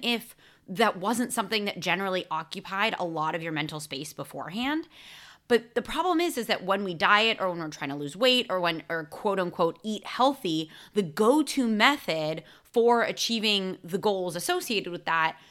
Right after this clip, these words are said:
is eliminating things or creating rules and restrictions around them, which really only makes them more tempting.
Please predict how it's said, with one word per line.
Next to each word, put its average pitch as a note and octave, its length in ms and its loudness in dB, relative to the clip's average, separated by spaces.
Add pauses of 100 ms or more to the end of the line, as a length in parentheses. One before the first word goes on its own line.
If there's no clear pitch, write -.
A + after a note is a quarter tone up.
(220)
is A3 400 4
eliminating G3 560 2
things F3+ 460 -2
or F3+ 200 2
creating E3 540 -4
rules E3 340 -2
and E3 120 -8
restrictions D3+ 440 -6
around C4+ 300 2
them, C#3+ 240 -2
which - 320 -2
really C4+ 260 0
only F#3+ 260 -2
makes E3 200 -4
them E3 220 -4
more D3 260 -2
tempting. A#3+ 640 -6